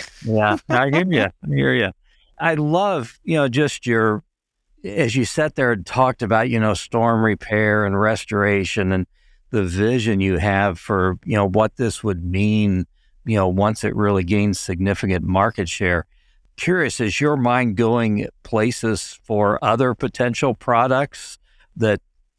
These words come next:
Speaker 2: you know, maybe could utilize some of this technology, but be a different type of product as well?
Speaker 1: Yes, absolutely. You know, we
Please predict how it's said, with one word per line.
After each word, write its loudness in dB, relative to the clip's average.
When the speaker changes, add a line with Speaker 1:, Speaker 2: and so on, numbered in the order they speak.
Speaker 2:
you 0
know, 4
maybe 2
could -4
utilize 2
some -2
of 2
this -2
technology, 0
but 0
be 0
a 0
different -2
type -2
of -2
product 0
as -2
well? 2
Speaker 1:
Yes, -2
absolutely. 0
You -2
know, 0
we -2